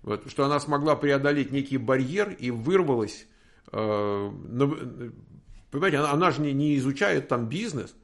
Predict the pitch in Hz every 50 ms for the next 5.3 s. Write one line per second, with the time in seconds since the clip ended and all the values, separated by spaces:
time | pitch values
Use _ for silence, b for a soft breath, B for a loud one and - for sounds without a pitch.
0 | b b b b - 117 113 113 110 113 110 110 113 117 117 117 110 - 113 107
1 | 104 110 131 165 208 - - - 110 101 - 180 208 151 156 151 135 120 139 131
2 | - 156 147 131 139 - 143 131 - - 139 131 135 151 175 180 - 135 - -
3 | - - 123 110 107 - 139 135 123 123 117 - - 160 147 123 117 117 120 113
4 | - 160 190 185 139 127 127 120 117 117 170 240 - - - 143 135 123 - 135
5 | - 104 92 92 -